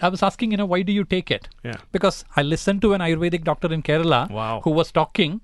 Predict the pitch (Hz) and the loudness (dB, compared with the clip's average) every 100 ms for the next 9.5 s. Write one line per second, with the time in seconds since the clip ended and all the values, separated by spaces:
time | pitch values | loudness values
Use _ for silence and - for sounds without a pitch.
0 | - - 160 156 165 151 185 214 214 160 | -14 -6 -2 0 -2 0 0 2 0 0
1 | 180 - 196 233 208 165 185 185 190 233 | -4 -2 0 0 0 2 0 2 0 2
2 | 196 180 - - 107 123 113 101 - - | 2 0 -2 -4 -4 -4 -8 -10 -16 -20
3 | - - - - 160 175 - - - 139 | -20 -20 -20 -16 -4 -2 -4 -12 -4 -2
4 | 143 165 180 - 190 214 165 - _ - | 0 2 0 0 0 2 -2 -4 _ -12
5 | 113 101 - - - - 135 135 156 202 | -10 -10 -16 -20 -14 -4 -2 0 2 2
6 | 214 208 208 165 185 214 190 185 196 196 | 2 2 2 2 0 -2 0 0 2 0
7 | 220 190 202 208 190 196 220 - 196 220 | 0 0 -2 -2 0 0 0 0 -2 0
8 | 208 180 190 - 143 - - _ - 196 | -2 0 -2 0 -2 -4 -16 _ -4 -4
9 | 185 170 220 220 180 | -4 -4 -2 -2 -4